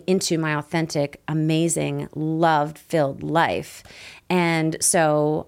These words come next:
I'm just now starting to meet people who have more of that appreciation and love for their life.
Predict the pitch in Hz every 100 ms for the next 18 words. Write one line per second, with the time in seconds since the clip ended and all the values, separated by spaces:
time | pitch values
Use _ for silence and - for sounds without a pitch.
0 | - 160 151 165 - 160 143 - 151 143
1 | 147 143 - 180 180 147 151 139 151 147
2 | 143 151 151 147 147 - 147 147 147 143
3 | - - - _ _ _ _ - 160 -
4 | 165 - 151 147 156 143 147 147 - 156
5 | - 147 180 214 311 381 -